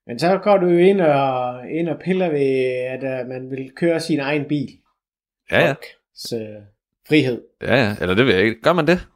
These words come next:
Speaker 1: <laughs>
Speaker 2: For jeg, jeg har
Speaker 1: Ja,
Speaker 2: nemlig
Speaker 1: det,
Speaker 2: tænkt
Speaker 1: det
Speaker 2: sådan lidt på det der. Er det, er, er for eksempel sådan noget som de her carpool lanes, er det et, er det sådan et ideologisk, øh, forslag? Er det en ideo-, ideologisk idé? Og det tror jeg ikke, det føler jeg ikke rigtigt, det er.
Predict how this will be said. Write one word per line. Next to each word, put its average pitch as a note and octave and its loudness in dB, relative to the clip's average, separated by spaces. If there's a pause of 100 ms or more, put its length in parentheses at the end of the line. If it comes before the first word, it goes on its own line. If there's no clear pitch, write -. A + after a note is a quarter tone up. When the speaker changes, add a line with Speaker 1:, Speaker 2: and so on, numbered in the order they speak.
(160)
Speaker 1:
<laughs> E3+ -4 (840)
Speaker 2:
For B2 2
jeg, C3 6
jeg C#3+ 4
har E3+ 2
Speaker 1:
Ja, - -
Speaker 2:
nemlig E3+ 4
Speaker 1:
det, - 0
Speaker 2:
tænkt F#3 4
Speaker 1:
det C3 2
Speaker 2:
sådan A#2+ 2
lidt A#2 4
på A#2+ 2
det A#2 4
der. A2+ 6
Er A#2 2
det, C3 4 (240)
er, G2+ 2
er G#2+ 2
for B2 0
eksempel A#2+ 0
sådan G#2 -4
noget A2 2
som F2+ -6
de F#2 -6
her F#2 0
carpool D2+ -2
lanes, - -12 (320)
er - -4
det A2+ 4
et, - -10 (180)
er F2+ -10
det G#2+ -6
sådan G#2 -4
et F2 0
ideologisk, F2 0
øh, D2+ -12
forslag? - -8
Er F2+ -4
det G#2+ 0
en G#2+ -2
ideo-, F#2+ -4
ideologisk F#2+ -2
idé? F#2+ -8 (1040)
Og - -16
det A2 -6
tror - -4
jeg A2+ 2
ikke, - -8
det A2 -12
føler G#2 -4
jeg G2 0
ikke G#2 -2
rigtigt, G#2+ -6
det D2+ -6
er. F2+ -6